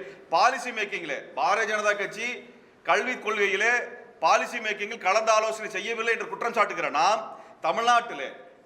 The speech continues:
இத்தனை லட்சம் மக்கள் பாதிக்கப்படுகின்ற ஒரு திட்டத்தில் கலந்து ஆலோசி-, க-, கலந்து ஆலோசித்தல் என்கிற ஜனநாயக நடவடிக்கையை திமுக அரசு மேற்கொள்ளவில்லை என்பதை நாங்கள் பகிரங்கமாக குற்றம் சாட்டுகிறோம். இன்றைக்கு அனகாபுத்தூரில் நடந்து கொண்டிருக்கக்கூடிய வீடுகள் இடிப்பு, ஆக்கிரமிப்பு என்கின்ற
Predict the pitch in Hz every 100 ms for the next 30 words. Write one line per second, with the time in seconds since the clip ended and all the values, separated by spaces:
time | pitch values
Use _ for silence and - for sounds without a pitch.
0 | 160 165 240 247 240 247 214 196 196 247
1 | 240 196 220 226 214 202 202 202 196 165
2 | 180 180 202 196 156 175 220 214 202 202
3 | 185 - - - 180 165 147 175 208 220
4 | 214 208 214 185 175 165 160 185 220 220
5 | 208 165 156 185 180 151 143 175 190 -
6 | - - - 226 254 262 233 185 180 220
7 | 214 165 220 214 208 190 175 196 165 196
8 | 190 156 143 185 208 180 170 165 - 160
9 | 147 123 98 - - - - 165 214 220
10 | 180 180 233 240 220 220 208 185 208 208
11 | 196 185 185 170 170 143 190 202 190 180
12 | 147 190 - 202 220 208 - - - 139
13 | 214 233 247 247 247 233 226